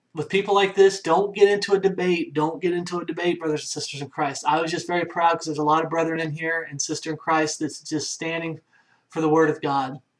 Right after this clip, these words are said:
Uh, be careful, you know, I don't wanna get into the thing where sisters in Christ are correcting men online. That's,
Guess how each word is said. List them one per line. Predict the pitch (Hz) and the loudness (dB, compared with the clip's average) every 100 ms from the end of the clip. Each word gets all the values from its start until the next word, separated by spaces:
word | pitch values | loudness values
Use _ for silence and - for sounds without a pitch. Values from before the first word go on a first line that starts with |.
| _ _ _ _ _ | _ _ _ _ _
Uh, | 151 143 | -14 -4
be | 147 | -4
careful, | - 170 170 170 170 160 - | -2 -4 -2 -2 -2 -4 -10
you | 160 147 | -10 -4
know, | 143 143 147 | -2 -2 -2
I | 151 | -2
don't | |
wanna | 156 156 | 0 0
get | 160 | 0
into | 156 156 | -2 -6
the | |
thing | 156 156 | -6 -2
where | 151 151 - | 0 0 -4
sisters | - - 156 - 160 151 | -12 -8 -8 -8 -8 -8
in | 143 | -4
Christ | 156 151 156 | -2 -2 -4
are | |
correcting | 147 160 151 - 151 | -6 -4 -4 -4 -4
men | 151 147 | -4 -4
online. | 147 147 143 147 143 - | -4 -2 -4 -4 -8 -8
That's, | 147 - | -10 -10